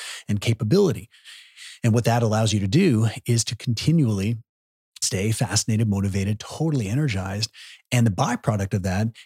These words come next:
is you become ridiculously resilient and anti-fragile, and you, you become indestructible. Like, you become fearless because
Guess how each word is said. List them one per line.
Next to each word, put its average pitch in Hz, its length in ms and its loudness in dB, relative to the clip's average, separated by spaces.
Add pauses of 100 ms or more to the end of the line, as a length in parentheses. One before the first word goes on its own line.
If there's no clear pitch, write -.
(120)
is 113 160 2
you 139 80 4
become 139 460 0
ridiculously 135 880 -6
resilient 117 640 0
and 113 160 -8
anti-fragile, 120 800 -2 (360)
and 110 520 2 (120)
you, 117 240 0 (160)
you 110 180 -14
become 135 480 2
indestructible. 143 720 0 (100)
Like, 113 120 -2
you 127 80 4
become 135 260 2 (160)
fearless 202 480 0
because 120 560 2